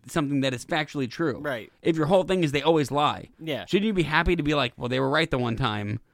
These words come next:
Speaker 2: Right. Yeah, like I did at the top of the show when
Speaker 1: Right. <laughs>
Speaker 2: he said the first sentence that wasn't horrible.
Speaker 1: Yep, that we
Speaker 2: Like,
Speaker 1: can all
Speaker 2: okay,
Speaker 1: agree. Yes, this
Speaker 2: yeah.
Speaker 1: is a mo-, racially motivated
Speaker 2: <laughs>
Speaker 1: attack.
Speaker 2: Yeah.
Speaker 1: Good on you.
Speaker 2: Like, ah, jeez.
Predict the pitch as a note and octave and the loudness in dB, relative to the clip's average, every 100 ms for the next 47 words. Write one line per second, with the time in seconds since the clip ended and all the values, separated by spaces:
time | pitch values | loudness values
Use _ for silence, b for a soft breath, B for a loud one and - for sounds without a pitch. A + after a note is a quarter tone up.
0 | _ - A3 F#3 G#2 _ _ _ b b | _ -6 -4 -4 -6 _ _ _ b b
1 | b - D4+ B2+ B2 F#3 A3+ A#3+ D3 B2 | b 0 0 0 -2 0 2 0 0 -6
2 | B2 D#3 F#3 F3 F#3 F3+ - G#3+ C#3+ C3+ | -10 -4 2 2 2 -4 0 0 4 6
3 | - G3+ G3+ A#3 G#3 F#3 - - G3+ - | 8 6 6 6 6 4 2 0 0 0
4 | - G#3+ G3 E3+ - F3+ C#3+ D#3+ E3 F#3 | 0 -2 -2 -4 -2 -2 0 0 0 -4
5 | - F3 F#3 F3+ D3 G#2+ - b D3 F3+ | -6 -2 2 2 0 -8 -10 b 2 2
6 | - A#2+ D3 D3 C#3 - F3+ A3+ - F3+ | 0 2 4 4 4 6 8 6 6 4
7 | F#3+ C#3 F#3+ F#3 E3 C#3 E3+ - B2+ A2 | 2 2 2 2 2 4 2 2 -6 -2
8 | D#3 G3+ A3 A3 G#3+ G#3+ G#3+ G#3 G#3+ C4 | 0 0 0 0 4 4 2 0 0 2
9 | F#3 D4+ E4 C#4+ B3 B3 C4 B3+ G3 C#3 | 2 0 2 6 6 6 2 2 2 2
10 | - b b b - E3 F3 D3+ _ - | -4 b b b -6 -4 -2 -6 _ -8
11 | - G3+ D#3 A2+ - - D3 D3 B2+ A2 | -2 0 0 -4 -12 -12 -10 -8 -8 -8
12 | - | -10